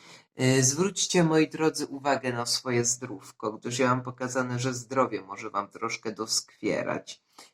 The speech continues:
Jakieś dolegliwości mogą tutaj nawracać, e, z przeszłości i to mi się nie podoba.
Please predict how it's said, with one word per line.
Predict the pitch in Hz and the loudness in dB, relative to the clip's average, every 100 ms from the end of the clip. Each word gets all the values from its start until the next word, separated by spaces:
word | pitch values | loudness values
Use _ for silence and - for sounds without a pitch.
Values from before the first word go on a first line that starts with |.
| - | -12
Jakieś | 120 131 127 | -4 2 2
dolegliwości | 127 135 127 123 131 131 131 127 - - 110 | 4 6 6 4 2 2 4 2 0 -8 -4
mogą | 107 104 104 | -4 -2 -8
tutaj | - 104 107 | -10 -2 -2
nawracać, | 110 107 110 107 - 104 - - | 0 -4 0 -2 0 -6 -6 -6
e, | 90 98 98 | -4 -4 -2
z | - - | -2 -4
przeszłości | - 113 120 - - - - - 110 | -4 -4 -2 -4 -8 -8 -10 -6 -4
i | 113 | -4
to | 104 | -6
mi | 92 98 | -8 -10
się | - | -14
nie | 80 - | -14 -14
podoba. | 107 - 87 87 - | -14 -14 -12 -14 -16